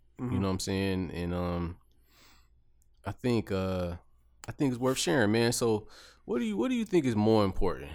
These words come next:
Speaker 2: Do you think it's more important for a woman to have a banging body or a banging, like, a pretty, gorgeous face?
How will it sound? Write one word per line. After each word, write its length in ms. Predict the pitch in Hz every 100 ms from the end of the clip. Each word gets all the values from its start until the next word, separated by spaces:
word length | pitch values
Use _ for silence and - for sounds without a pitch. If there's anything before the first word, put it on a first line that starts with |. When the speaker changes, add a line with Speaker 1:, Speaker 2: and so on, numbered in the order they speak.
| -
Speaker 2:
Do 100 | 98
you 80 | 120
think 200 | 165 151
it's 100 | 127
more 200 | 117 113 107
important 400 | - 104 92 101
for 180 | 92
a 40 | 87
woman 320 | 95 95 92
to 80 | 90
have 180 | 92 87
a 100 | 80
banging 500 | 87 101 127 120 117
body 460 | 110 107 104 107 - -
or 220 | 95 85
a 40 | 76
banging, 580 | 73 - 95 95 87 85
like, 200 | 82 82
a 40 |
pretty, 600 | - - - 104 95 90 85
gorgeous 380 | - 92 82 80
face? 420 | - 82 - -